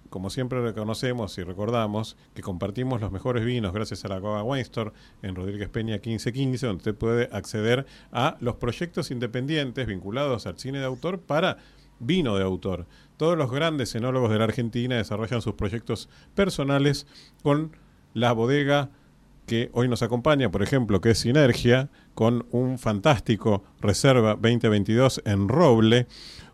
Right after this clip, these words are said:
un, un vino que realmente es de color violáceo profundo, acompañado de aroma, de frutos negros, marchitos combinados con vainilla y chocolate, que además tienen luego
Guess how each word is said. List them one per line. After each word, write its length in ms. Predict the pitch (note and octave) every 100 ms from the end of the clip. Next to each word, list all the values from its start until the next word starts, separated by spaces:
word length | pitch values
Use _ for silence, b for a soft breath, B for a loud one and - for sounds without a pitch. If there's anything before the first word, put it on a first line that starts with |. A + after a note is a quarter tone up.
| -
un, 720 | - C3 C3 B2 A#2+ A2+ A2+ -
un 180 | C3 C#3
vino 400 | C#3+ D#3 D3+ C#3
que 300 | A2+ A2 -
realmente 720 | G2+ A2+ A2+ C3 C3 B2+ -
es 60 | G#2+
de 100 | A2+
color 260 | G#2+ A#2
violáceo 480 | A#2+ A2 A#2+ B2+ A#2+
profundo, 600 | G2 G#2+ D3+ D#3 D#3 D3+
acompañado 520 | B2+ G#2 F#2 A2 A#2+
de 120 | A2+ G#2
aroma, 480 | B2 C#3 C3+ C3
de 120 | A2+ F2+
frutos 400 | A2+ A2 A2 F#2+
negros, 600 | C3 C#3 B2+ A#2+ G2+ - b b -
marchitos 720 | G2+ G2 G2+ - C3+ C3 A#2
combinados 480 | - F#2 G2 A#2+ A#2+
con 160 | A2 F#2
vainilla 400 | G2 A2+ A#2+ A#2
y 80 |
chocolate, 720 | F2 F2+ G2 A#2 C3+ C3+ C#3 B2 B B B B B B -
que 360 | C3+ F3 C#3 -
además 340 | G#2 A2 B2+
tienen 300 | C3+ C3 A#2+
luego 480 | A2+ C3 C3 C#3